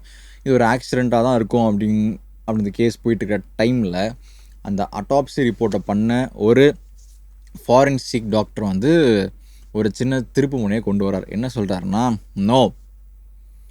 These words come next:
இது வந்துட்டு வாய்ப்பே இல்ல. It's not a, ஒரு, என்ன சொல்றது, செல்ஃப் ஆக்சிடென்ட் மாதிரி தெரியல" அப்படின்னு சொல்றாரு. "எதை வச்சு டாக்டர் சொல்றீங்க?" அப்படின்னா,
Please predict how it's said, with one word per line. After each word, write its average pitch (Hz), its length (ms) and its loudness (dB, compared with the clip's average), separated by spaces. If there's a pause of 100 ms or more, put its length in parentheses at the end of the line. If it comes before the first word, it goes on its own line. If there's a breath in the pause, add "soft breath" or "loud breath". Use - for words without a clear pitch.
(420)
இது 113 280 2
வந்துட்டு 95 1000 0
வாய்ப்பே 110 400 2
இல்ல. 95 360 -2 (100)
It's 107 260 -12
not 110 280 -2
a, 110 120 0
ஒரு, 98 140 0
என்ன 98 120 -2
சொல்றது, 95 460 -6 (240)
செல்ஃப் 127 260 0
ஆக்சிடென்ட் 110 460 -2
மாதிரி 107 360 -2
தெரியல" 113 340 2
அப்படின்னு 104 360 -2
சொல்றாரு. 92 300 -6 (540 soft breath)
"எதை 131 240 4
வச்சு 156 240 2
டாக்டர் 120 460 0
சொல்றீங்க?" 107 540 0
அப்படின்னா, 107 520 -2